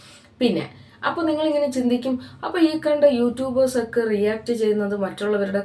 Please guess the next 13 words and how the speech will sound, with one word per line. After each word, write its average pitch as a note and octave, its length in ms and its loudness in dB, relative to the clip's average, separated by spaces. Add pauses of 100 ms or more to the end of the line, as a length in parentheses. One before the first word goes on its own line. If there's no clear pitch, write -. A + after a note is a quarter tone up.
കണ്ടന്റൊക്കെ F#3+ 520 -2
വെച്ചിട്ട് F#3+ 400 -6
തന്നെയല്ലേ, F3+ 400 -4
അവരുടെയൊക്കെ F#3+ 500 -4
പേരും, F3 520 -2
ആ, E3 80 -6 (200)
അഡ്രസ്സും E3+ 420 -4
ഒക്കെ F3 160 -6
പറഞ്ഞിട്ട് F3 480 -8
തന്നെയല്ലേ?" F3 500 -4 (400)
എന്നൊക്കെ G#3+ 320 -2
പറഞ്ഞു F3+ 340 -4
കഴിഞ്ഞാൽ D#3 320 -6